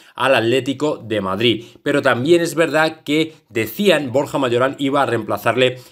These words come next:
en la Fiorentina. Pero en cualquier caso no va a ser ni lo uno ni lo otro, porque al final el jugador, según ha desvelado Daily Star, está pidiendo doce millones de euros netos por temporada, precisamente para recalar en cualquier otro equipo que no sea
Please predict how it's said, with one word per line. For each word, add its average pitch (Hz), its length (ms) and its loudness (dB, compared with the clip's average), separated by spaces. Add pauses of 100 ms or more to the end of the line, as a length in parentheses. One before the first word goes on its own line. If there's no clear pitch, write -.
en 123 160 -2
la 117 80 2
Fiorentina. 120 540 0
Pero 147 140 0
en 143 80 0
cualquier 151 380 0
caso 165 260 0
no 156 140 -2
va 151 80 2
a 135 40 0
ser 139 180 -6
ni 131 120 -2
lo 117 120 0
uno 135 180 0
ni 135 100 2
lo 131 140 4
otro, 127 200 -2
porque 110 220 -4
al 101 80 -2
final 127 340 0 (220)
el 110 100 -6
jugador, 113 340 0
según 127 240 -2
ha 131 40 2
desvelado 120 360 2
Daily 131 240 0
Star, 123 240 -2
está 107 200 -4
pidiendo 127 400 0
doce 190 480 0
millones 147 540 -2 (220)
de 110 160 2
euros 165 340 4
netos 170 420 0
por 180 380 -2
temporada, 135 640 2 (200)
precisamente 120 540 -2
para 127 220 0
recalar 117 500 0
en 120 180 -2
cualquier 117 420 -2
otro 123 180 -2
equipo 117 320 -2
que 110 100 -2
no 110 120 -2
sea 120 340 2